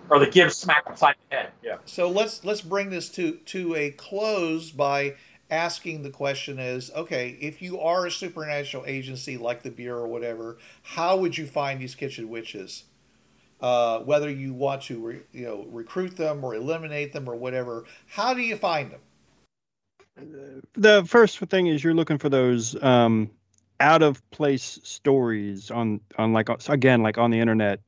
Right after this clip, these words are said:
Speaker 3: you know, whichever. Uh, you're looking for those stories of, like, you know, "Oh, I,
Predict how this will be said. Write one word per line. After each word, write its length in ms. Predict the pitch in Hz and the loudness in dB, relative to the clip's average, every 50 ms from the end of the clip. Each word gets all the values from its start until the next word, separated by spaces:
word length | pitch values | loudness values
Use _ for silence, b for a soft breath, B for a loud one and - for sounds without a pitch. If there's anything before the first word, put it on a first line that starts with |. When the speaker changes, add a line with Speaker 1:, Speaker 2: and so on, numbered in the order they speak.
| _ _ - | _ _ -2
Speaker 3:
you 140 | 127 117 | 0 2
know, 260 | 110 107 101 98 98 - - - | 2 2 2 0 -4 -4 0 4
whichever. 460 | 123 123 - 143 127 120 117 113 120 b b b b b b b b b b _ _ _ _ _ _ _ _ _ _ _ _ - | 4 4 6 6 6 6 6 2 0 b b b b b b b b b b _ _ _ _ _ _ _ _ _ _ _ _ 0
Uh, 260 | 117 117 110 107 104 | 2 2 4 4 4
you're 180 | 117 139 147 139 | 6 6 6 8
looking 300 | 147 165 160 156 - 151 | 8 6 6 6 6 4
for 100 | 156 147 | 6 8
those 220 | 143 135 127 117 | 8 8 8 6
stories 440 | - - 151 143 135 131 123 113 123 | 4 4 6 8 8 8 6 4 2
of, 140 | 120 110 113 | 0 0 2
like, 340 | 113 113 110 104 - - 123 | 2 2 2 2 -2 -2 0
you 40 | |
know, 240 | 117 113 107 107 107 | 0 2 2 2 2
"Oh, 320 | 123 175 208 220 220 208 196 | 4 6 8 8 10 10 10
I, 220 | 190 185 185 175 | 8 8 6 2